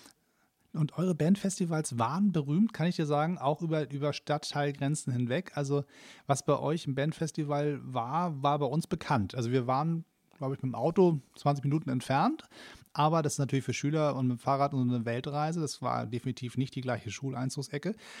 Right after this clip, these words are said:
Aber wir wussten von euren, ähm, Festivals. Das war klar. Das, wir hatten auch coole Shows. Also ich,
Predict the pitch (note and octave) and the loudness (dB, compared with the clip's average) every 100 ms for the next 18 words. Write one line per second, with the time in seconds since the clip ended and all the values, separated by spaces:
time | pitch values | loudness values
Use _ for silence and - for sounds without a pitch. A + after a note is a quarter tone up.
0 | - - - C3+ E3+ G3 F3+ D#3+ E3+ - | -18 -18 -2 0 2 2 2 2 0 0
1 | F3 - C#3 C3+ C#3+ D3 D3 C#3+ D3 C#3 | 0 0 -2 0 0 2 0 0 -2 0
2 | C#3+ D3 C3 - G2+ F2 F#2 - C3 A#2+ | 0 -2 -4 -4 -6 -8 -14 -10 -8 -6
3 | - C3 - F#2 F#2 G#2 - - - - | -6 -6 -6 -8 -8 -8 -8 -12 -16 -20
4 | _ _ - C3+ D3 F3 F#3 - A3 B3+ | _ _ -12 -4 -2 0 -2 0 2 2
5 | - G#3+ C#4+ - D#3 D3 C#3 | 2 0 0 -2 -2 -2 -6